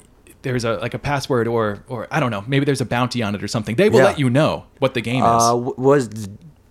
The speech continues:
Speaker 2: the Rust Devils had that thing that was pinned to their table.
Speaker 1: Oh yeah.
Speaker 2: And, and it was there, and it was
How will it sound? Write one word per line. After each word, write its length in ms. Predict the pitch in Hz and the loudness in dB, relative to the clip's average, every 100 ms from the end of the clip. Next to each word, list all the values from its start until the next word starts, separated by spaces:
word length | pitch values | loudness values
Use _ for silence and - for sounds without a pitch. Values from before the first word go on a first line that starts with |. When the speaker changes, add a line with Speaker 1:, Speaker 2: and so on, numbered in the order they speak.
| - | -8
Speaker 2:
the 140 | 101 92 - | -8 -6 0
Rust 280 | 143 180 - | 0 2 0
Devils 320 | 104 90 92 | 0 -2 -4
had 240 | 135 123 | -2 0
that 200 | 120 113 | 0 -2
thing 220 | - 151 135 | -2 0 0
that 80 | 101 | -2
was 120 | - | -10
pinned 420 | - - 175 175 | -4 2 4 4
to 80 | 165 | 4
their 180 | 151 135 | 2 2
table. 540 | - 160 143 110 82 | 2 2 2 0 -2
Speaker 1:
Oh 240 | 143 135 131 | -2 -2 -2
yeah. 440 | 120 131 131 95 - _ _ - | -2 -2 -2 -6 -10 _ _ -2
Speaker 2:
And, 220 | 127 123 | 0 2
and 200 | 120 120 | 0 2
it 60 | |
was 180 | 131 135 | 2 4
there, 200 | 139 214 | 4 4
and 100 | 160 | 4
it 60 | 147 | 2
was 240 | 143 127 | 0 -2